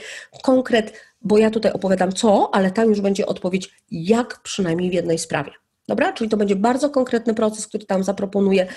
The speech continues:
dziewiątego i dziesiątego, a czternastego listopada w sobotę płatne warsztaty, e, też na Zoomie, e, w-, całodzienne, więc tam już będzie bardzo, bardzo głęboka praca, ale wszystko jest pod tym linkiem w opisie,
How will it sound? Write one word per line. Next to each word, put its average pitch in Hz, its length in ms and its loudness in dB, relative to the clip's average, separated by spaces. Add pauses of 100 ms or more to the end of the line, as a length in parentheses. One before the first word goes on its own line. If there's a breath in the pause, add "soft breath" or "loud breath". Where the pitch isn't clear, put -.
(200 loud breath)
dziewiątego 196 440 0
i 160 80 -2
dziesiątego, 220 580 0 (300 loud breath)
a 269 140 2
czternastego 190 720 -2
listopada 226 440 0
w 220 60 -8
sobotę 190 380 0
płatne 208 480 0
warsztaty, 233 640 0 (640 loud breath)
e, 190 400 4
też 240 260 0
na 180 140 2
Zoomie, 226 440 4
e, 196 220 2 (840)
w-, 170 520 -4
całodzienne, 196 760 2
więc 180 220 -4
tam 185 160 0
już 180 120 -2
będzie 175 220 -2
bardzo, 202 420 0
bardzo 170 260 0
głęboka 170 360 0
praca, 247 360 0
ale 190 160 0
wszystko - 440 0
jest 214 180 0
pod 214 160 -2
tym 202 160 2
linkiem 196 360 0 (400 loud breath)
w - 60 -20
opisie, 185 540 0